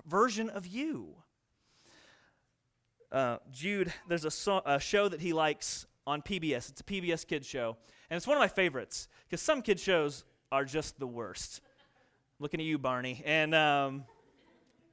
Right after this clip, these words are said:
thankfully, he's hard to come across anymore. I had to go with Barney with my nieces and nephews, and, oh, gosh, I thought, if I have kids and I have to go through Barney again, <laughs> I'd just rather go to heaven. And so, um,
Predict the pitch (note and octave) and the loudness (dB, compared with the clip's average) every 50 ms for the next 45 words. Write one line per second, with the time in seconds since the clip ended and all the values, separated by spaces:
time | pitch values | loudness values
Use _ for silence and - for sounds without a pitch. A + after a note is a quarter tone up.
0 | _ _ _ _ _ _ _ _ _ _ _ - - B3 B3+ C4 - - A3 F#3+ | _ _ _ _ _ _ _ _ _ _ _ 2 6 6 6 6 6 4 2 4
1 | E3+ G#3+ G3 G#3+ G#3+ G3+ E3+ D#3+ - A3+ G#3+ F3+ - - F#3 D#3+ D3 - E3+ D#3 | 4 4 4 4 4 4 4 4 4 4 4 4 4 4 6 6 6 4 0 -4
2 | C#3+ C#3 C#3 C3+ C3 B2 A#2+ - _ _ _ _ _ _ _ _ _ _ _ _ | -4 -4 -2 -2 -2 -2 -4 -6 _ _ _ _ _ _ _ _ _ _ _ _
3 | - - D#3 F3+ F#3+ E3 D#3 F3 E3+ D#3+ D#3 C3 D#3 D#3 D#3+ D#3+ D#3 D3 C3+ C#3 | 0 4 6 6 6 6 6 4 4 4 4 4 4 6 6 4 2 0 -2 -2
4 | C3+ C3+ D3+ D3 C#3 - C3 C#3+ D3 D3 C#3+ C#3+ - B2 A#2 A#2 A2 A2+ A#2 A#2 | -2 -2 -2 -4 -4 -4 -4 -2 0 0 0 0 -2 -4 -6 -6 -8 -10 -12 -6
5 | C3+ C#3+ D3+ D#3 C#3+ C3+ C3+ - - - C#3 C#3+ D3 C#3 C#3 - - E3 D#3+ - | 0 2 2 2 2 0 -4 -12 -14 -12 -8 -4 -2 -2 -2 0 0 0 2 2
6 | D#3+ D3+ - G#3 A3+ A#3 G3+ - - G3 F#3 D#3 D#3 F3+ F3+ F3 - F3 F3 D#3 | 2 4 4 6 6 4 4 4 4 2 2 4 2 -2 -4 -2 -2 -2 -2 -2
7 | E3 C#3+ C#3+ D3+ D3 D#3 E3 D#3 D3+ D3 C#3+ D#3 D3+ D3+ D3 C#3 - _ _ _ | -2 0 2 2 2 2 0 -2 -4 -4 -2 -2 -2 -2 -4 -6 -10 _ _ _
8 | _ _ _ _ _ _ _ _ _ _ _ _ _ _ _ _ _ - - - | _ _ _ _ _ _ _ _ _ _ _ _ _ _ _ _ _ -20 -20 -18
9 | - - A#3 - _ _ - - - G#3 - - - D3 F3 E3+ E3 E3 E3 - | -14 -12 -14 -14 _ _ -14 -12 -12 -12 -8 -6 -6 -6 -4 -2 0 0 0 0
10 | E3 E3+ D3+ D#3 D3 - - - - - - - G3 G3+ - A#3 A#3+ G#3+ G3 - | 0 0 -2 -2 -6 -6 -10 -18 -20 -12 -4 -2 -2 2 6 8 10 10 8 6
11 | - - - - - - - - - - F#3 G3 F#3+ F#3 F3+ F3 F3+ | 2 -10 -18 -18 -18 -20 -18 0 6 8 10 12 12 10 8 6 2